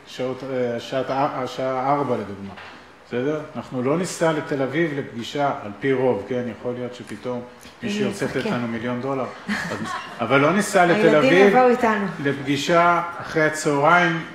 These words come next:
Speaker 1: כי זה, זה מה שנקרא על זמן משפחה. וזה עד כדי כך מושרש, שהיה פעם אחת שהייתי צריך באמת, התעכבתי, ואז הגעתי הביתה בחמש או חמש וחצי, ומיכאל,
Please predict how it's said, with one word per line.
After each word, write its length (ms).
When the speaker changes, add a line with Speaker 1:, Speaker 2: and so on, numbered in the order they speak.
Speaker 1:
כי 280
זה, 200
זה 140
מה 120
שנקרא 340
על 60
זמן 340
משפחה. 460
וזה 320
עד 140
כדי 320
כך 440
מושרש, 600
שהיה 540
פעם 200
אחת 260
שהייתי 280
צריך 320
באמת, 260
התעכבתי, 680
ואז 240
הגעתי 380
הביתה 360
בחמש 540
או 60
חמש 200
וחצי, 400
ומיכאל, 580